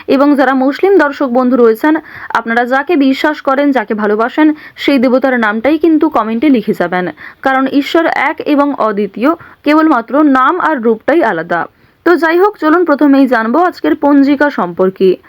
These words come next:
আজ কৃষ্ণপক্ষের চতুর্দশী তিথি, আজকের নক্ষত্র স্বাতি, আজকের করণ হচ্ছে শকুনি, এরপরেই শুরু হয়ে যাচ্ছে চতুষ্পাদ করণ।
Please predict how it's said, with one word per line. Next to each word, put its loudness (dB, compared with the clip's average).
আজ -2
কৃষ্ণপক্ষের 0
চতুর্দশী 2
তিথি, 0
আজকের -2
নক্ষত্র -2
স্বাতি, -4
আজকের -2
করণ -2
হচ্ছে 0
শকুনি, -2
এরপরেই 0
শুরু 0
হয়ে 2
যাচ্ছে 0
চতুষ্পাদ -2
করণ। -4